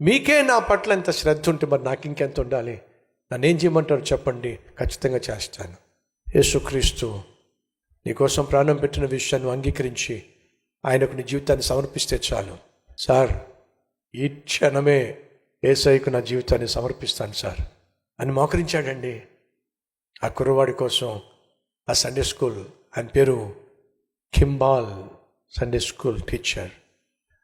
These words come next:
ఆ కుర్రవాడి కోసం ప్రార్థన చేస్తే అక్కడికక్కడే ఆ కుర్రవాడు రక్షించబడ్డాడండి. ఆ కుర్రవాడు అమెరికా దేశాన్ని, ఇంగ్లాండ్ దేశాన్ని సువార్త చేత షేక్ చేసి పడేశాడండి.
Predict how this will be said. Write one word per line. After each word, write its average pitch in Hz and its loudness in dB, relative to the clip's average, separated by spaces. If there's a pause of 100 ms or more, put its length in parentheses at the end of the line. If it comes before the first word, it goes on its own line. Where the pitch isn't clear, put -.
(360)
ఆ - -2
కుర్రవాడి 147 4
కోసం 139 0
ప్రార్థన 131 -2
చేస్తే 123 -4
అక్కడికక్కడే 160 0
ఆ - 4
కుర్రవాడు 131 0
రక్షించబడ్డాడండి. 113 -6 (1000)
ఆ 95 -6
కుర్రవాడు 127 -2 (220)
అమెరికా 143 0
దేశాన్ని, 117 -4 (580)
ఇంగ్లాండ్ 139 0
దేశాన్ని 117 -4 (340)
సువార్త 143 0
చేత 123 -2
షేక్ 180 2
చేసి 170 0
పడేశాడండి. 131 0